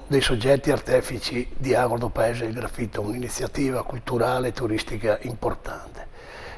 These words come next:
E la mia passione per la politica, che mi ha visto impegnato fin dall'età di venticinque anni, con diciannove anni di esperienza in consiglio comunale e cinque anni di esperienza in provincia in maggioranza.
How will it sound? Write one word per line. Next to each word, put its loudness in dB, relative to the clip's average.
E 8
la 10
mia 10
passione 4
per -2
la 4
politica, 2
che -6
mi 0
ha 2
visto 2
impegnato 2
fin -4
dall'età -2
di 2
venticinque 2
anni, 0
con -4
diciannove 4
anni 2
di -2
esperienza -2
in -2
consiglio 4
comunale 4
e -4
cinque 4
anni 6
di 2
esperienza 0
in 0
provincia 2
in 0
maggioranza. 2